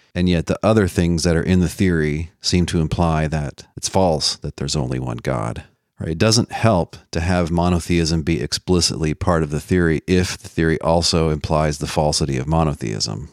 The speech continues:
or that there are three gods. But again, for one-self theories, there's only one thing which has everything it takes to be a god,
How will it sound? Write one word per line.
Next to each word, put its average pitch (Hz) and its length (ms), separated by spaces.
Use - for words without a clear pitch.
or 78 220
that 69 220
there 73 160
are 69 80
three 64 240
gods. 67 580
But 104 160
again, 98 440
for - 180
one-self 92 640
theories, 98 640
there's 95 200
only 101 280
one 92 320
thing 78 680
which 85 200
has 85 520
everything 80 400
it 78 100
takes 80 260
to 73 80
be 73 140
a 71 60
god, 82 600